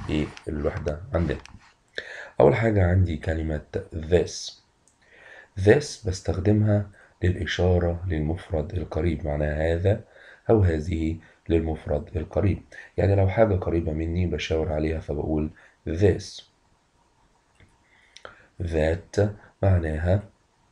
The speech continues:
ذلك أو تلك للمفرد البعيد. لو حاجة مفرد، لو شيء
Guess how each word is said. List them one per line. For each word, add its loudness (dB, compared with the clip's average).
ذلك 0
أو 4
تلك -2
للمفرد 2
البعيد. -2
لو -2
حاجة 0
مفرد، 0
لو -2
شيء -2